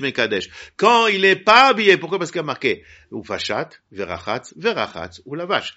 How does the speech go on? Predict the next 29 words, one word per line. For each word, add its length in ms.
D'abord, 340
il 60
se 80
déshabille, 500
ensuite, 380
il 80
va 340
au, 160
au 100
Kior, 460
ensuite, 220
il 40
va 60
au 80
Mikveh, 360
ensuite, 640
il 140
reva 480
au 60
Kior, 380
le 60
mot 140
Verachatz, 500
il 80
veut 80
dire, 180
ouais, 180
au 80
Kior, 440